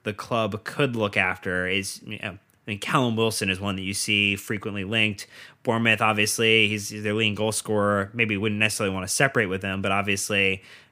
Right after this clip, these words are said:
don't have the same type of financial resource or clout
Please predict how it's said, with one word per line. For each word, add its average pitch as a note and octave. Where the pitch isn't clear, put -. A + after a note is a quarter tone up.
don't B2
have A#2+
the A2
same G#2+
type G#2
of G2+
financial A#2
resource A2
or F#2
clout A#2+